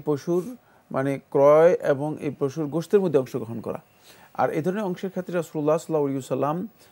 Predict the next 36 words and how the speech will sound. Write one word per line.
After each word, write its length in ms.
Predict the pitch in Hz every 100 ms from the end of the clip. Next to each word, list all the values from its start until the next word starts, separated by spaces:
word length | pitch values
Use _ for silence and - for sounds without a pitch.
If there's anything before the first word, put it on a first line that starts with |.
| _
গরু 280 | 127 151 180
এবং 220 | 175 165
গরু 140 | 139 131
জাতীয় 340 | 127 - 110 - -
উট 160 | 165 -
যেগুলো 260 | 131 117 117
আছে, 280 | 117 185 240 _ _ _
সেগুলোর 340 | - 156 165
ক্ষেত্রে 260 | 160 160 151
রাসূলুল্লাহ 420 | 143 - 131 139
সাল্লাল্লাহু 340 | 156 143 139 131
আলাইহি 160 | 127
ওয়াসাল্লাম 380 | - 147 160 156
অনুমোদন 380 | 160 165 185 165
দিয়েছেন, 420 | 143 135 175 190 - - _ _ _
মানে, 160 | 139 139
সাত 240 | - 143 -
পর্যন্ত 380 | 151 123 139 127
অনুমোদন 320 | 127 123 127
দিয়েছেন, 280 | 110 - 120
ষাটটি 460 | - 135 - 180 226 _ _ _
শেয়ার 280 | - 151 147
পর্যন্ত 360 | 156 135 135
সেখানে 300 | 135 127 131
অনুমোদন 340 | 123 120 113 117
দেওয়া 160 | -
আছে। 240 | - - - _ _ _ _ _
সেক্ষেত্রে 380 | - 156 175 185
যদি 200 | 180 185
কেউ 200 | 185 175
সাত 220 | 170 151
শেয়ার 180 | 180 165
অংশগ্রহণ 380 | 160 165 160 156
করে, 260 | 170 180
তাহলে 220 | 196 147
তিনি 260 | 143 143